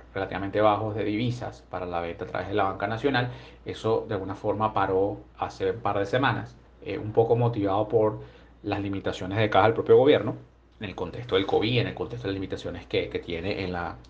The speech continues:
en materia petrolera, y eso ha hecho que el mercado, que antes estaba un poco menos líquido, ahora lo, ahora esté m-, más líquido, es decir, haya menos,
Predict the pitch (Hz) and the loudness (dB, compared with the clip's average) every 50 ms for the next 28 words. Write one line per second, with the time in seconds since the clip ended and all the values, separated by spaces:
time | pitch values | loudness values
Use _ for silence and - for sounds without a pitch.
0 | - - 110 90 82 - - 92 - 113 113 135 135 139 123 127 151 - - - | -10 -8 -6 -4 -4 0 0 2 2 2 2 4 6 6 6 6 4 0 -4 -14
1 | - - - - - - - 143 147 135 120 - 160 139 127 120 117 - 160 156 | -20 -20 -20 -20 -20 -8 0 4 4 4 6 6 6 6 6 6 6 4 2 2
2 | - 117 117 120 123 127 123 117 101 - - 104 101 101 107 113 120 120 - - | 2 2 4 4 4 2 0 -4 -4 -2 2 2 4 4 6 4 4 2 0 -10
3 | - - _ _ _ _ - - - 95 113 151 - 107 98 92 - 92 90 95 | -18 -20 _ _ _ _ -10 -2 0 2 2 2 2 0 -2 0 -2 -2 -4 -4
4 | 95 - 110 104 - - 120 123 123 - - - - 104 104 110 117 120 120 123 | 0 0 0 2 4 4 4 4 4 2 -4 -10 -10 -8 -6 -4 -2 -2 0 2
5 | 123 120 117 117 117 120 127 123 123 147 156 147 - - 147 143 120 95 92 95 | 2 2 2 2 2 0 0 2 4 4 4 4 4 4 2 2 2 2 0 -2
6 | 98 98 - - 107 101 95 - - 110 107 101 101 104 104 104 107 113 113 113 | -2 -2 -2 0 -2 -2 -2 -2 -4 -4 -2 -2 -2 -6 -8 -8 -8 -6 -6 -4
7 | 107 107 113 110 110 117 113 113 117 113 - - - - - 87 92 92 - - | -2 0 0 2 2 2 0 0 0 -2 -2 -4 -6 -6 -4 -2 -2 0 2 2
8 | 104 98 - - - - - - - - 98 95 98 87 87 87 98 117 127 123 | 2 2 0 -4 -12 -18 -20 -18 -8 -6 -2 -2 0 -2 0 0 0 2 2 2
9 | 107 98 95 - - | 2 0 -2 -6 -10